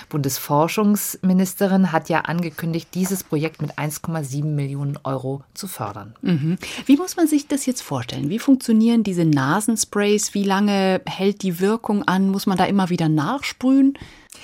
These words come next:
Speaker 1: Also im Fall dieses Münchner Impfstoffs kann man dazu natürlich noch gar nichts sagen,
Speaker 2: Mhm.
Speaker 1: weil dazu ist es viel zu früh. Aber in den Studien zu dem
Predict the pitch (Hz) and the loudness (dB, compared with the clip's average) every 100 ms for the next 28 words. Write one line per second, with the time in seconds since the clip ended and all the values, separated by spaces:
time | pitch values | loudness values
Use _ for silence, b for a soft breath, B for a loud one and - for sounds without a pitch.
0 | B B - 202 196 202 190 208 214 226 | B B 4 4 4 4 2 4 2 2
1 | - 180 190 185 208 254 - 214 208 202 | -2 0 2 2 4 4 2 -2 -2 -4
2 | - 190 185 175 - 170 156 147 143 147 | -2 0 2 2 0 -2 -2 -4 -2 0
3 | 185 196 214 165 165 151 151 151 175 147 | 2 2 2 0 2 0 -2 -4 -6 -8
4 | - 175 - 185 - 254 202 - 190 220 | -8 -8 -8 -10 -4 0 0 0 -2 0
5 | 262 156 175 208 B B B 202 185 180 | 0 0 -2 -2 B B B 4 4 4
6 | 175 208 196 185 165 - 175 147 143 | 0 -2 0 0 -2 -4 -2 -2 -4